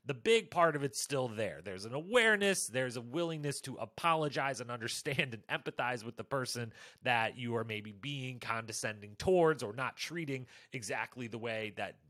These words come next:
you would hope, you would look back on and say, "That's not how I should treat you." So there's at least something there, but he's gonna be a dick to her in the finals. We just know in, in not, like, he's not, uh, directly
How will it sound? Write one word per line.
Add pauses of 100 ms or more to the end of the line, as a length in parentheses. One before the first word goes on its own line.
(100)
you
would
hope,
you
would
look
back
on
and
say,
"That's
not
how
I
should
treat
you."
So
there's
at
least (260)
something
there, (400)
but (840)
he's
gonna
be
a
dick
to
her
in
the
finals.
We
just
know
in,
in
not,
like, (380)
he's
not, (200)
uh, (400)
directly